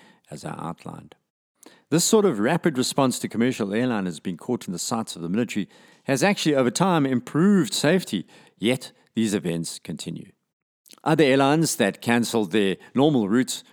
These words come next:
included Lufthansa, Emirates, Fly Dubai, and Turkish Airlines. Ukraine International Airlines, of course, suspended all flights to Tehran indefinitely shortly after the incident. Better safe than sorry.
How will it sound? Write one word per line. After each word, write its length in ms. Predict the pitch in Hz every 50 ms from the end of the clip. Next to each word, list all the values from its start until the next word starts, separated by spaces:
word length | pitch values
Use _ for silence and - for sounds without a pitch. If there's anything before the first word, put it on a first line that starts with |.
| _ _
included 360 | - - 98 - 92 82 71
Lufthansa, 720 | 76 90 107 - - - 92 98 92 87 - 95 85 80 -
Emirates, 500 | - 107 104 98 92 85 82 - - -
Fly 240 | - - 104 95 95
Dubai, 380 | 90 90 76 78 78 76 76 76
and 300 | 71 71 76 76 69 -
Turkish 400 | - 104 92 - 78 73 - -
Airlines. 480 | 92 85 80 73 73 73 71 - - _ _ _ - - _ _ _ _ _ _ _ _ _ _ _ -
Ukraine 440 | 117 117 - - 151 175 208 220 202
International 560 | 160 117 - 95 92 92 90 - - 107 95
Airlines, 300 | 101 101 98 95 90 87
of 80 | 95
course, 220 | - - 117 107 -
suspended 400 | - 95 - - 120 113 104 98
all 180 | - 135 143
flights 320 | 139 - 92 85 85 - -
to 120 | - -
Tehran 520 | 76 - - - 101 90 - 90 85 82 80
indefinitely 760 | 95 92 82 - 92 95 - 104 95 87 - - - 80 - _ _ _ _ _ _ _
shortly 360 | - - - 92 82 - 85 82
after 280 | 76 80 82 - -
the 160 | - - 85
incident. 440 | 87 87 85 - - 82 76 73 - _ _ _ _ _ _ _ _ _ _ -
Better 280 | 104 104 - - 87
safe 440 | - - - - 87 65 - _ _ _ _ _ _
than 200 | - 76 71 67
sorry. 480 | - - - - 87 73 65 - -